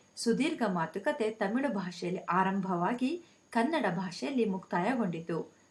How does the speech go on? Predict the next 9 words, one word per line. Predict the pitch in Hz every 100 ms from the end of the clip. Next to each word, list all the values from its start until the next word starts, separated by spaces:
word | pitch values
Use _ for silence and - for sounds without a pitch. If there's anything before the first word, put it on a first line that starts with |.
| -
ಅದರ | 170 175 175 -
ಆಧಾರದ | 165 208 269 254 185
ಮೇಲೆ | 160 165 226
ವಿವರಿಸುವುದಾದರೆ, | 175 185 196 - 160 165 160 311 302 370 - _ _ _
ಹೆಸರು | - 240 339 240 233
ಅಲುಮೇಲಮ್ಮ, | - 202 247 226 175 175 170 160 - - _ _
ಗಂಡ | 233 226 269 262 262 -
ಗೋವಿಂದಸ್ವಾಮಿ, | 202 214 226 180 175 - 165 165 175 - - - _ -
ಸಂತಾನ | 269 330 370 208 233